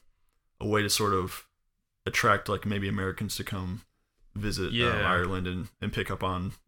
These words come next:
Speaker 1: some of the
Speaker 2: Mm.
Speaker 1: same traditions that we're, we're used to here, if that makes sense.
Speaker 2: Yeah,
Speaker 1: Um,
Speaker 2: and I, when I was reading into it, like, I saw a lot of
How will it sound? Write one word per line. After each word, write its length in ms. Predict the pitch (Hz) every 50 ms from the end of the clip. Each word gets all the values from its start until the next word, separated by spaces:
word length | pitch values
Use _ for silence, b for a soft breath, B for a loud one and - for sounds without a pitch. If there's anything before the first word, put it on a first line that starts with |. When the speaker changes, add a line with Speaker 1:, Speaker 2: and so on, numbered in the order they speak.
| _ _ -
Speaker 1:
some 140 | - 110
of 60 | 104 98
the 60 | 98
Speaker 2:
Mm. 40 | -
Speaker 1:
same 380 | - 107 98 95 95 90 - - _ _ _ _ -
traditions 360 | - 123 117 - - 113 107
that 120 | 107 92
we're, 140 | 101 107 104 - _ _
we're 180 | - 117 123 113
used 260 | 113 113 110 - - -
to 80 | 104
here, 280 | 98 - 98 98 95 95
if 80 | 92 -
that 140 | 113 101 95
makes 220 | 104 - - -
sense. 380 | - 107 95 95 98 - - - - _ _ _ _ _ _ _ _ _ _ _ _ -
Speaker 2:
Yeah, 420 | 131 143 147 135 123 110 82 87 92 -
Speaker 1:
Um, 120 | 131 139
Speaker 2:
and 0 |
I, 340 | 165 185 185 - - 107 120 - 117
when 140 | 120 123 127
I 60 | 135
was 140 | 143 127 104
reading 240 | 107 104 98 98 98
into 240 | 98 92 104 98 95
it, 80 | 92 85
like, 200 | 95 98 90 - -
I 80 | -
saw 240 | 98 - 113 104 98
a 40 | 95
lot 340 | 95 95 95 95 92 95 98
of 300 | 95 92 98 95 -